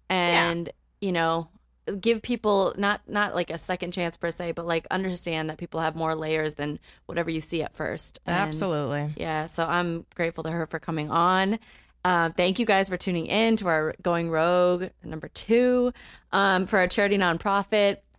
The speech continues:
Speaker 2: we are doing Black Lives Matter. That's right. You can't get away from it. We're never gonna stop. So <laughs> Black Lives Matter,
Speaker 1: <laughs>
Speaker 2: founded in two thousand thirteen in response to the acquittal of Trayvon Martin's murder.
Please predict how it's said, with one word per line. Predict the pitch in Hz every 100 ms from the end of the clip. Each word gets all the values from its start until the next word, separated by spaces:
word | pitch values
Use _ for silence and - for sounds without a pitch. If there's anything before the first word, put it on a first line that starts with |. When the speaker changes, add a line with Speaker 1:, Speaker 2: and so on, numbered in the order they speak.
| _
Speaker 2:
we | 180 175
are | 175 165 160
doing | 156 160 151 151
Black | 165 175 190
Lives | 202 190 185
Matter. | 180 156 156 160
That's | 180 180 -
right. | 151 147
You | 175
can't | - 175
get | 185 180
away | 160 160
from | - 156
it. | 151 -
We're | 165
never | 160 160 165
gonna | 170 175
stop. | - 147 - -
So | - 170 160 160 160
<laughs> | 196
Black | 190 226 -
Lives | 240 262
Matter, | 233 190 185 190 - - -
Speaker 1:
<laughs> | - -
Speaker 2:
founded | 208 196 214
in | 202 196
two | 233
thousand | 208 202 196
thirteen | 202 - - 190 190
in | 180
response | 175 170 170 175 -
to | 180
the | 170
acquittal | 160 - 175 175
of | 165
Trayvon | - 170 165 160
Martin's | 160 156 175 170
murder. | 170 170 180 208